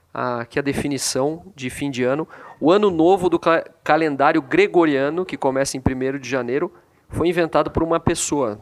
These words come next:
incrível, por incrível que pareça. Um decreto do imperador Júlio César fixou que primeiro de janeiro seria o dia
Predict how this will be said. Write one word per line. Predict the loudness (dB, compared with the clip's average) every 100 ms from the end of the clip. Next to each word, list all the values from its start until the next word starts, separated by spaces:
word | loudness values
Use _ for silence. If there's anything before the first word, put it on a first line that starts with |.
| -12 -12 -10 -12 -14
incrível, | -10 -6 -4
por | -4 -4
incrível | -6 -8
que | -4
pareça. | -2 -2 -4 -10 -20 -20 -20 -14
Um | -4 0 0 2
decreto | 2 2 4 4 4 2 -4 -6 -6 -8
do | -2 2 2 2 2 0 0
imperador | 0 2 4 4 4
Júlio | 2 0 0 0
César | 2 2 2 0 -6 -10 _ _ _ _ -10
fixou | -6 -4 -2 2 2
que | 2
primeiro | -4 -2 0 2 2 2
de | -2
janeiro | 0 0 2 -2 -2
seria | -2 0 0 2 0
o | 0 -4
dia | -4 -6 0 0 0